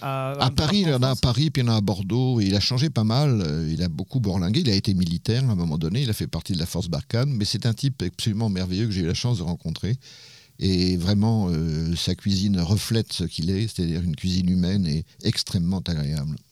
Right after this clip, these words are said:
Speaker 1: Ça, c'est, c'est quelque chose qui, euh, qui pourrait être mis en place par d'autres, euh, chefs aussi ?
Speaker 2: Oui, mais il est seul à le faire, c'est pour ça que c'est mon coup de cœur.
Speaker 1: Est-ce que c'est, est-ce que tu penses que ça peut, euh, a-, a-, amener un nouvel élan,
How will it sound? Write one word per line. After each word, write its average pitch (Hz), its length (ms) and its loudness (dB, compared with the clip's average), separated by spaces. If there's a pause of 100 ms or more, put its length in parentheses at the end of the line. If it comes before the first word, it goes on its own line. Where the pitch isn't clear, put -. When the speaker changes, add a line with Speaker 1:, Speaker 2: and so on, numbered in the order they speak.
(520)
Speaker 1:
Ça, - 140 0
c'est, 135 360 2
c'est 123 160 -2
quelque 123 140 -2
chose 143 180 -2
qui, 123 140 -6
euh, 113 320 -2
qui 110 160 -8
pourrait 120 300 -2
être 117 260 -4
mis 127 120 0
en 120 100 -2
place 131 200 -2
par 104 180 -6
d'autres, 127 440 -4
euh, 113 240 -4
chefs 220 340 -6
aussi ? 147 240 -2 (1080)
Speaker 2:
Oui, 107 100 2
mais 120 120 2
il 71 100 -2
est 80 40 -2
seul 98 200 -2
à - 20 -2
le 92 80 -2
faire, 90 240 -4
c'est - 100 -8
pour 85 120 -4
ça 92 100 -4
que - 80 -8
c'est - 80 -4
mon 64 100 -6
coup - 120 -10
de - 80 -12
cœur. 76 280 -6
Speaker 1:
Est-ce 147 140 0
que 262 80 -4
c'est, 226 140 -2
est-ce 180 160 -2
que 247 80 -8
tu 190 120 -6
penses 202 200 -4
que 185 60 -2
ça 147 120 0
peut, 156 360 0
euh, 127 40 -2 (320)
a-, 127 80 -2 (120)
a-, 139 280 -4
amener 156 220 0
un 147 60 2
nouvel 147 340 2
élan, 147 260 0